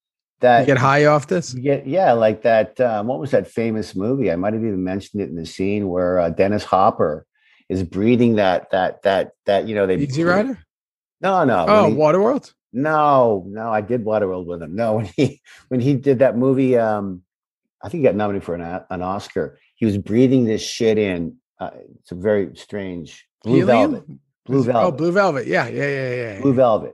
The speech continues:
Speaker 1: And so I just wanted to know, is it a Blue Velvet thing with you? Is it like, you know, you're getting high off of this shit? And it was, uh, and Bobby's just like, "This is what I deal with every day, man."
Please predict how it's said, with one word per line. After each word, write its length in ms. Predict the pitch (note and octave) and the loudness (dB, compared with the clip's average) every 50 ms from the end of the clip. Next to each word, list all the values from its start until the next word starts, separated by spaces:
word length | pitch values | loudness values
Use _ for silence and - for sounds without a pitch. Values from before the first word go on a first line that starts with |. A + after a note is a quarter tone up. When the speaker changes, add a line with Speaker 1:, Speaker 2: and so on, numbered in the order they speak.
| _ - | _ -12
Speaker 1:
And 140 | G2+ G#2 | -12 -12
so 400 | - - D#3 D3 C3+ C3 B2+ A#2 - | -6 -2 2 4 4 4 4 2 0
I 140 | B2+ C#3+ D3 | 0 -2 -2
just 180 | C#3 C#3+ C#3+ | -2 -6 -6
wanted 180 | F3 E3 D3 C3+ | -6 -6 -6 -6
to 60 | - | -4
know, 120 | F#3+ F3+ C3+ | -4 -2 -2
is 160 | A#2 G#2+ F2+ | -2 -2 -2
it 100 | A2 G#2+ | -2 -2
a 160 | A2 A2 A2 G#2+ - | -2 -6 -8 -8 -2
Blue 140 | - C3+ C3+ | 0 2 2
Velvet 360 | A2 B2+ B2 C3 C#3+ E3+ E3 | 4 4 4 4 4 0 -2
thing 120 | F3 E3+ E3+ | -6 -6 -6
with 120 | E3+ D#3+ | -6 -4
you? 180 | F3 F3+ F3+ D#3 | -4 -4 -2 -2
Is 100 | A#2+ A2 | -2 -2
it 100 | A#2 G#2 | -4 -4
like, 240 | G#2+ A2+ A2+ A2 - | -2 -2 -4 -4 -4
you 120 | - B2+ B2 | -8 -8 -6
know, 60 | A#2+ | -6
you're 80 | A#2 | -2
getting 200 | G#2 A#2+ G#2 F#2+ | -2 -2 -2 -2
high 260 | G2 G#2 G#2+ A2 B2+ C3 | -6 -6 -4 -2 0 0
off 180 | C3+ C3+ - | 0 -2 -4
of 60 | C#3 | -4
this 140 | C3 C3+ C3 | -4 -4 -6
shit? 300 | - - C#3 C3 C3 - - _ _ _ _ _ _ _ _ _ _ _ _ | -4 0 2 2 2 2 0 _ _ _ _ _ _ _ _ _ _ _ _
And 140 | C3 C3 C3+ | 0 2 2
it 60 | C#3 | 4
was, 260 | C#3+ D3 C3+ - - | 2 2 0 -2 0
uh, 540 | C3+ C3+ C3+ C3 C3 B2+ B2+ B2 B2 A#2+ A#2+ B2 _ _ _ _ _ _ _ _ | 2 4 4 4 4 4 4 2 0 -2 -6 -10 _ _ _ _ _ _ _ _
and 180 | B2 B2 A2 - | -6 -6 0 2
Bobby's 440 | D3+ D#3 F#3+ A#3 B3 F#3 B2+ - - | 4 4 6 4 4 2 0 -2 -4
just 220 | A#2+ G#2 - - | -10 -10 -6 -4
like, 300 | A2 F#2+ F#2 F2+ - - _ - | -2 -2 -2 -2 -4 -10 _ -12
"This 120 | F#2+ F2 | -12 -10
is 60 | - | -6
what 100 | G#2+ G#2 G2+ | -6 -4 -4
I 40 | |
deal 220 | F#2 D#2 G#2 G#2 G#2 | -4 -2 -4 -2 -2
with 160 | G2+ - - | -4 -4 -4
every 160 | G2+ F#2 F#2 | -6 -6 -6
day, 240 | E2+ D#2+ - F#2+ F2+ | -6 -6 -4 -4 -4
man." 220 | D2 D2+ D2+ D#2 | -8 -12 -16 -18